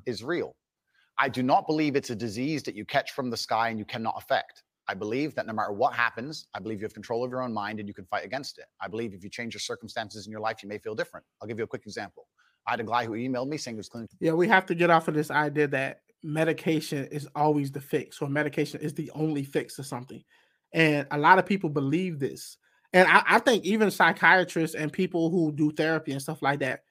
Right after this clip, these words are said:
Speaker 2: they will probably never tell you that medication is the only solution. Uh, some people might need medication for depending on what kind of mental health they have, but i-, i-, it's, it's crazy the amount of money that these people are making off of, um,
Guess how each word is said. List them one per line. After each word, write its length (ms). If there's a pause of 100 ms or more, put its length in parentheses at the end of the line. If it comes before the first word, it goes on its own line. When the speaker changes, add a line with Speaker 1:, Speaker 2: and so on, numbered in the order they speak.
(320)
Speaker 2:
they 100
will 120
probably 280
never 240
tell 180
you 80
that 140
medication 540
is 200 (160)
the 260
only 280
solution. 560 (440)
Uh, 220
some 180
people 240
might 200
need 80
medication 460
for 60
depending 340
on 80
what 120
kind 160
of 80
mental 220
health 200
they 120
have, 340 (320)
but 320 (720)
i-, 60
i-, 60 (220)
it's, 300
it's 160
crazy 460
the 80
amount 220
of 60
money 200
that 160
these 120
people 260
are 100
making 260
off 200
of, 80
um, 400